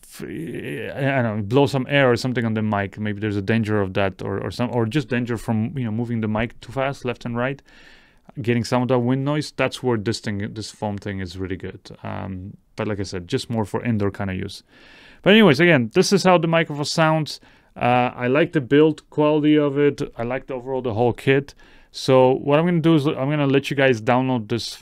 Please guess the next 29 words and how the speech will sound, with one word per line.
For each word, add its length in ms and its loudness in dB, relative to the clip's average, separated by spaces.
uh, 200 -2
audio 240 0
file, 340 -4
so 160 -12
you'll 120 -4
be 100 0
able 140 -2
to 120 -6
hear 260 0
it. 200 0
Um, 480 0
uh, 300 -8
you, 180 -4
you'll 280 0
be 80 0
able 140 -2
to 120 -6
download 320 2
it 120 -4
on 160 0
my 120 0
website, 500 0
which 140 -14
is 80 -14
tom 220 -6
antos 300 -6
films 260 -8
dot 180 0
com. 300 -2